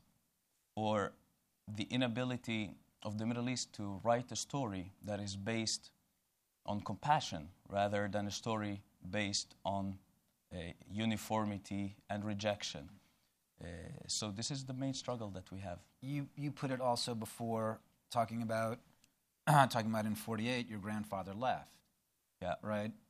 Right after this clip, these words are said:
Speaker 2: And his, one of the things that you said he was able to do was he was able to imagine something else.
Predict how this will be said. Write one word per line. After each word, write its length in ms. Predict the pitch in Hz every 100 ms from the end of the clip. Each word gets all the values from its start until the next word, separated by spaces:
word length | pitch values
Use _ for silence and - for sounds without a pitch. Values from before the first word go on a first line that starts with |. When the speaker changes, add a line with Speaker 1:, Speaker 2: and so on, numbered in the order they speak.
| _ _ -
Speaker 2:
And 160 | 113
his, 520 | 113 123 120 - - - _ _ _ _ _
one 260 | - 107 123
of 100 | 117
the 60 | 107
things 320 | - 113 107
that 100 | 90
you 120 | 110
said 180 | 110 110
he 100 | 104
was 140 | 107 101
able 160 | 104 92
to 60 |
do 280 | 95 123 135
was 160 | 110 104
he 120 | 117
was 180 | 110 101
able 240 | 107 104 107 -
to 260 | 110 107 101 - _ _ -
imagine 480 | 110 110 107 104 98
something 400 | - 98 104 98
else. 360 | 92 82 -